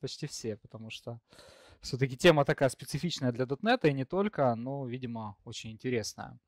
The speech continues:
Итак, э, тема нашего доклада — асинхронность от простого к сложному.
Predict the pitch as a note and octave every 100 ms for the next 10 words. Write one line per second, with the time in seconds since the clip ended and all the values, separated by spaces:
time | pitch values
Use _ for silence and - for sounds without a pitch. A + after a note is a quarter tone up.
0 | _ _ _ _ _ _ - - D3 -
1 | B2+ - B2+ B2+ - G3+ G3+ F#3+ F#3+ F#3
2 | - B3+ A3 G3 E3 - - D3+ - G3
3 | G3 E3 - - - D3 - - - C3
4 | - C#3 B2 - G3 A3+ G3+ F#3+ F3+